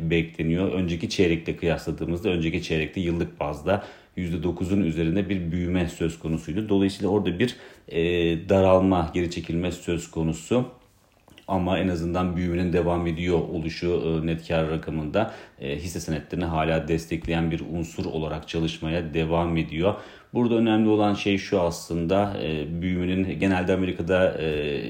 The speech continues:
bilançolar piyasa beklentisinden daha iyi sonuçlara işaret ediyor. Ortalama bu yönde. Dolayısıyla bir kez daha beklentilerden aslında daha iyi rakamlar oluşması durumunda ikinci çeyrek sonunda bu resesyon endişelerinin kısmen hafiflemesini sağlayabilir. Ama tabii ki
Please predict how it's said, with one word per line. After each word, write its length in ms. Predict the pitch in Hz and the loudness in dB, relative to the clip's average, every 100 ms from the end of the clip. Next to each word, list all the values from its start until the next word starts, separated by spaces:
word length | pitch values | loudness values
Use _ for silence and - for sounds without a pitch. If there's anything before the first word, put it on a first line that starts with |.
| - - - | -10 -16 -6
bilançolar 720 | 85 92 92 82 82 101 113 - - - | 0 2 2 -2 2 2 2 -6 -20 -2
piyasa 280 | 98 95 87 | 0 0 0
beklentisinden 760 | 85 85 82 - - 107 104 | -2 0 -2 -2 -2 0 2
daha 240 | 87 87 98 | 0 0 0
iyi 260 | 92 92 | 0 0
sonuçlara 680 | 82 - 82 80 87 85 82 | 0 -2 -2 -2 -2 0 0
işaret 580 | 80 78 82 78 80 78 | -2 -4 -2 -2 -2 -4
ediyor. 220 | 76 85 | -4 0
Ortalama 800 | 85 85 80 87 87 82 82 82 | 2 0 0 0 0 0 -2 0
bu 100 | 98 | 2
yönde. 480 | 90 78 73 92 113 - - - | 2 0 0 0 0 -4 -20 -4
Dolayısıyla 500 | 95 98 95 98 98 | 0 2 2 0 0
bir 80 | 107 | 0
kez 240 | 101 87 | 0 2
daha 200 | 82 85 | 4 4
beklentilerden 720 | 85 82 85 82 80 82 82 80 | 2 0 -2 -2 0 0 2 0
aslında 500 | 80 - 82 82 82 | -2 -4 -4 -2 0
daha 220 | 82 85 | 0 0
iyi 240 | 80 82 | -2 0
rakamlar 520 | 82 80 82 82 80 80 82 | -2 -2 0 2 0 -2 -4
oluşması 720 | 82 80 82 80 - 87 82 | -4 -2 -4 -2 0 0 0
durumunda 380 | 80 80 78 76 | -4 -2 -2 -4
ikinci 280 | 71 82 80 | -4 -4 -2
çeyrek 320 | 80 73 73 | -2 -4 -6
sonunda 520 | - 82 76 165 202 - - - | -4 -4 0 2 2 -2 -18 -4
bu 160 | 98 90 | 0 2
resesyon 500 | 87 101 85 - 107 | 0 -2 0 2 2
endişelerinin 640 | 80 82 78 80 82 82 | 0 -2 -4 -4 -2 -2
kısmen 340 | 82 80 - 82 | -4 -6 -4 -4
hafiflemesini 920 | 82 82 82 82 82 80 - 90 87 | -4 -8 -6 -2 0 0 -2 -2 -2
sağlayabilir. 720 | 82 82 76 76 73 76 117 | -4 -4 -2 -2 -4 -2 0
Ama 200 | 87 82 | 0 -2
tabii 280 | 90 85 80 | -2 -2 0
ki 220 | 92 | -2